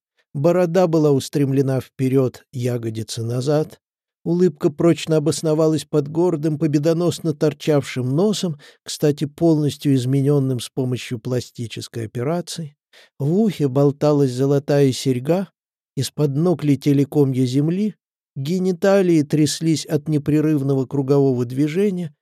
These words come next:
Время от времени он жмурился, отдавая все лицо улыбке, почесывал лобок, дабы усмирить насекомых,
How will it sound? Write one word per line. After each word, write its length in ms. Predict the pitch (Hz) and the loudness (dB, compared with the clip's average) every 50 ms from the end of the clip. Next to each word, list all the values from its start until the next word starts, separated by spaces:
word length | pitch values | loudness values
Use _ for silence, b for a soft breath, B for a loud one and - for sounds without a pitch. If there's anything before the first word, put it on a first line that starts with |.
| _ _ _ _ - | _ _ _ _ -4
Время 300 | 127 143 139 127 131 123 | 0 0 0 2 0 -2
от 100 | - - | -2 -2
времени 340 | 143 143 139 131 131 127 131 | 0 0 0 0 0 -2 0
он 140 | 131 139 139 | -2 -2 -2
жмурился, 720 | 139 143 165 185 208 202 196 190 180 - - - 147 - _ _ _ _ _ | -2 -2 -2 -2 0 0 -2 -4 -4 -8 -10 -14 -16 -18 _ _ _ _ _
отдавая 520 | 147 139 139 143 156 156 156 151 147 143 | -10 -6 -2 2 2 4 4 4 4 2
все 220 | - - - 156 147 | 2 0 -2 0 0
лицо 400 | 135 135 127 - - 135 131 - | 2 0 0 -2 -4 -4 -6 -4
улыбке, 580 | - 127 123 123 170 208 214 _ - - 160 - _ _ _ _ _ _ _ - | -4 -6 -4 -4 -4 -4 -6 _ -14 -16 -16 -18 _ _ _ _ _ _ _ -2
почесывал 680 | 180 165 147 - 185 180 156 - - 139 120 127 127 | -2 -2 -2 -2 -2 -2 -2 -2 -4 -4 -2 -2 -2
лобок, 600 | 123 123 123 135 143 143 143 180 202 190 - 175 | -2 0 0 0 0 0 2 0 0 0 -2 -4
дабы 280 | 151 185 180 165 175 185 | -2 0 0 0 0 -2
усмирить 540 | 185 165 - - 180 185 180 185 170 - - | -4 -4 -4 -2 -2 0 0 -2 -4 -4 -4
насекомых, 720 | 180 170 - - 175 - - 175 175 175 175 165 - _ | -4 -4 -4 -4 -6 -2 0 0 0 0 -2 -6 -10 _